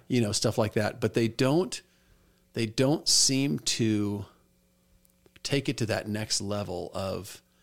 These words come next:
"Now I'm gonna spend all of my energy and time and resources fighting what I consider to be an injustice."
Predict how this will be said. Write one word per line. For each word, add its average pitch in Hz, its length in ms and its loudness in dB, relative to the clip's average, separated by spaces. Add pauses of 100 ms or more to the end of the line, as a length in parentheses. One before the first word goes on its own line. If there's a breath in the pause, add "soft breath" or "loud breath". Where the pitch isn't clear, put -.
(340 soft breath)
"Now 113 260 0
I'm 131 100 2
gonna 117 140 2
spend 104 320 -2
all 110 280 -2
of 110 80 0
my 107 220 -6
energy 104 440 -4
and 98 140 -8
time 98 520 -6
and 95 220 -12
resources 98 720 -4 (260 soft breath)
fighting 113 760 -2 (180)
what 110 200 -4
I 101 80 -4
consider 101 360 -4
to 92 60 -8
be 95 140 -6
an 87 60 -6
injustice." 98 760 -4